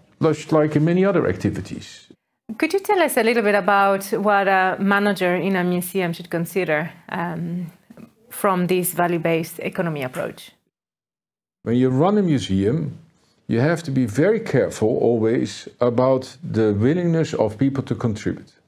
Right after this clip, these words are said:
Speaker 1: It's very tempting, uh, for, because of also financial reasons, management reasons, to, to do all kinds of things that discourage people to, uh, to contribute,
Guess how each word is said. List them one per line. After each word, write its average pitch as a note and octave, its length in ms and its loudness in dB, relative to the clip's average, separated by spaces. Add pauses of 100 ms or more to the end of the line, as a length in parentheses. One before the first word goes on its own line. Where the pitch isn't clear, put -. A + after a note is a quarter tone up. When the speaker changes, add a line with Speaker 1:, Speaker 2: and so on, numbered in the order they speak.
(1500)
Speaker 1:
It's A#2+ 240 0
very F#3+ 340 2
tempting, C3 600 0
uh, A#2 180 2
for, G#2 400 0
because G#2 440 0
of G2+ 260 -2
also G#2 280 0
financial A#2+ 560 0
reasons, F#2 580 -2
management F#2 600 -2
reasons, F2 460 -4
to, G#2 360 2 (160)
to A#2 80 -2
do D3 260 2
all D3 140 2
kinds A2+ 280 0
of G2+ 80 -2
things A#2 440 -2
that A#2 340 2 (400)
discourage C#3+ 640 0
people F#2+ 400 -2
to, - 260 -4 (240)
uh, F2+ 440 0
to G2 160 -8
contribute, G2 500 -4